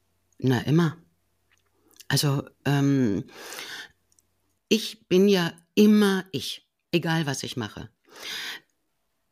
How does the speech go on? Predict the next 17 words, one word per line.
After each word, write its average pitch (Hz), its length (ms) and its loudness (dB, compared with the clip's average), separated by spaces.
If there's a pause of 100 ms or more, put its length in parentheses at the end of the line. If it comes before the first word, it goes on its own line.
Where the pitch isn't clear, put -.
(640)
Ähm, 139 420 0
das, - 340 -2 (920)
was - 880 -8
es 143 140 -2
möglich 156 640 4
macht, 117 360 -6
in 143 140 -4
so 120 120 -8
viele 165 360 -6
verschiedene 143 720 -4 (580)
Rollen 151 360 2
zu 151 180 -6
schlüpfen, 226 760 0 (340)
ist, - 440 0 (340)
dass 160 400 -4
kein 214 440 4
Mensch 190 500 0